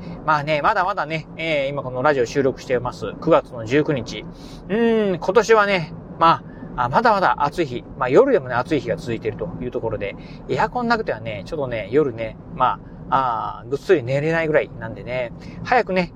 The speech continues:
まあ、涼しい秋が来てほしいなっていうところなんですが、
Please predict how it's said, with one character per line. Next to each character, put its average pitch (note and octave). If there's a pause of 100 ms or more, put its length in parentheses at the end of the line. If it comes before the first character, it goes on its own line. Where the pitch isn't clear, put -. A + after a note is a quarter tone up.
ま D#3
あ、 - (200)
涼 D#3
し C3
い -
秋 C3+
が G#2
来 -
て C#3+
ほ A#2+
し -
い C#3+
な C3
っ -
て -
い -
う -
と -
こ C#3
ろ C3
な A2+
ん G#2+
で F#2+
す -
が、 G2